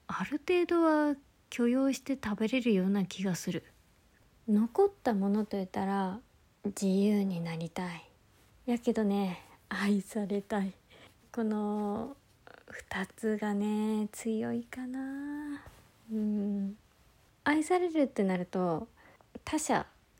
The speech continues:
が必要になってくるでしょ？やけんこそ、誰かと関わりたいっていう気持ちは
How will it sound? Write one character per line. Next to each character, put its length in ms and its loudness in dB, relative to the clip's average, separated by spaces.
が 420 0
必 300 0
要 140 6
に 400 4
な 140 2
っ 20 -4
て 240 -4
く 180 -6
る 240 -4
で 100 -8
し 140 -10
ょ？ 300 -4
や 120 0
け 160 -2
ん 40 0
こ 120 -2
そ、 360 -4
誰 260 4
か 160 0
と 120 2
関 320 2
わ 80 4
り 140 2
た 100 4
い 60 4
っ 40 -2
て 140 4
い 220 4
う 60 -2
気 140 -6
持 140 4
ち 180 -2
は 340 -2